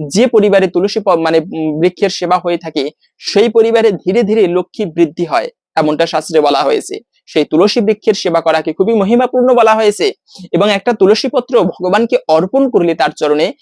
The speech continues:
ভক্তির সহিত শাস্ত্রে বলা, ব-, বলা হয়েছে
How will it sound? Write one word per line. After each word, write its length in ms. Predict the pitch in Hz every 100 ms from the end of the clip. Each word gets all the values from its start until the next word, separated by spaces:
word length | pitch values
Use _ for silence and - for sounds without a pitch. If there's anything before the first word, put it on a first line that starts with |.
| _ _ 143
ভক্তির 300 | 196 - 277
সহিত 360 | - 180 143 - _ _
শাস্ত্রে 320 | - 165 - 170
বলা, 280 | 156 156
ব-, 380 | 160 147 143 139
বলা 200 | 143 156
হয়েছে 460 | 170 214 240 185 151